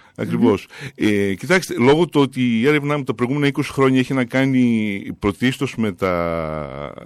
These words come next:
Speaker 1: σκαθάρια που δεν πετούνε,
Speaker 2: Μμμ.
Speaker 1: αυτά που είναι στο έδαφος κυρίως, ε, είχα στο μυαλό μου πως μόνο αυτά μπορούν να πούν κάποια, ε,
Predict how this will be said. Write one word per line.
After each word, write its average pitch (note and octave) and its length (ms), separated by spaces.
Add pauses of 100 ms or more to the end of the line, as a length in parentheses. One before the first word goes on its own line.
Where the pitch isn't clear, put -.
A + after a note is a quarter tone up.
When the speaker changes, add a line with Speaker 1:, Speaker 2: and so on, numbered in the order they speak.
(120)
Speaker 1:
σκαθάρια B2+ 420
που A2 80
δεν C3 120
πετούνε, F#2 520
Speaker 2:
Μμμ. G3 140 (360)
Speaker 1:
αυτά F#2+ 300
που G2 140 (460)
είναι G#2 100
στο F#2+ 180
έδαφος F#2 340
κυρίως, D#2 460 (680)
ε, - 180
είχα D#3 340 (340)
στο - 180
μυαλό A2 320
μου A2+ 100
πως A#2+ 160
μόνο D3 160
αυτά C3+ 220
μπορούν B2 200
να A2 60
πούν A2+ 200
κάποια, G#2 400 (1500)
ε, A2+ 360